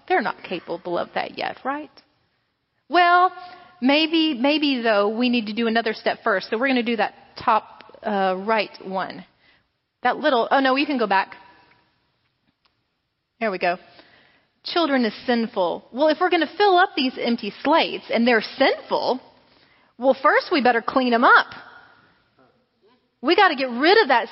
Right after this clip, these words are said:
sin and make them pure before they can experience God and God's goodness and grace and love and mercy. So we as adults have to drive that sin out of 'em, save those little souls,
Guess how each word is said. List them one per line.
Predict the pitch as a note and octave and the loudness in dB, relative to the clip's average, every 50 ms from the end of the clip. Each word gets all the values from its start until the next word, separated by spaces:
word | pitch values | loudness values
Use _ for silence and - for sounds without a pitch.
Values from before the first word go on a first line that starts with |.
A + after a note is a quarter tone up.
| - - | -6 -2
sin | - F4+ G4+ F#4+ C4+ A#3 G#3+ G#3+ A3 B3+ E4 F4+ - - - _ - | 2 2 4 4 4 2 2 0 0 0 -2 -2 -6 -12 -14 _ -2
and | A#3+ B3+ | 0 2
make | C4+ C4+ C4+ C4+ | 2 2 2 0
them | - B3 A#3+ | 0 -2 -2
pure | A#3+ - - F4 G#4 G#4 C#4 G#3 F#3+ F#3 G#3+ C#4 D4+ - - - - - - | -4 -2 0 2 2 4 4 4 2 2 2 0 0 -4 -8 -20 -10 -2 0
before | C4 C4+ - - E4 F4 F4 | 0 0 0 0 0 0 2
they | C#4+ D#4+ D#4+ | 2 2 0
can | - - - D#4+ D4 C#4+ | 0 0 0 0 2 2
experience | C4 D4 - - - - D#4 D#4 F4+ G#4+ G4+ D#4 B3 - - A3 | 0 0 -2 -4 -4 -2 0 0 2 2 2 2 0 -2 -4 -4
God | G3 G3+ E3 D3+ D#3 D3 - | -2 0 0 2 0 0 -2
and | - A3 G#3 | -2 -4 -4
God's | F#3+ - F#3 F3 F3+ F3 - | -2 -2 -2 -2 -2 -4 -8
goodness | - G3+ F#3 F3 F3+ F3 E3+ - - | -8 -8 -8 -6 -8 -12 -12 -12 -12
and | - F3 E3+ | -14 -12 -10
grace | - F3+ D3+ D#3 F3 - - | -8 -6 -6 -6 -8 -8 -8
and | G3 F#3 F#3 F3+ | -8 -6 -6 -4
love | F3+ F3 D#3+ E3 - | -4 -4 -4 -4 -6
and | - F3+ F3+ F3 | -10 -12 -12 -10
mercy. | E3+ D#3+ E3 F3 - G3+ F#3+ | -10 -10 -10 -10 -10 -12 -8
So | - - A#3 | -4 -2 -2
we | A3 A#3 D#4 F4 F4+ | 0 0 2 2 2
as | E4 - | 2 2
adults | B3+ A3 C4+ C4 B3 A#3+ | 0 2 2 2 2 2
have | - A#3 G3+ | 0 -2 -2
to | - G3+ | -2 -6
drive | F3+ F3 F3 F#3+ G3+ G#3+ A#3+ B3+ C#4+ D#4+ E4+ E4+ E4 | -12 -10 -8 -4 0 2 2 4 4 4 4 4 4
that | E4+ D#4+ C#4+ - - | 2 0 0 -2 -4
sin | F4 F4 F4 | -2 0 2
out | D#4+ C#4 B3 | 2 2 0
of | A#3+ A3 | 0 0
'em, | A#3 A#3 A#3 A#3 - | -2 -2 -4 -4 -2
save | - D4 D#4 E4 E4 D4+ | 0 0 0 0 0 0
those | D4 D#4+ E4 E4 D4+ | 0 0 0 0 0
little | D#4+ F4 F4+ F4+ | 0 0 0 0
souls, | - G4+ E4+ D4 B3+ A#3+ A#3 B3+ C#4+ C#4 | 2 4 4 6 6 6 4 2 0 -2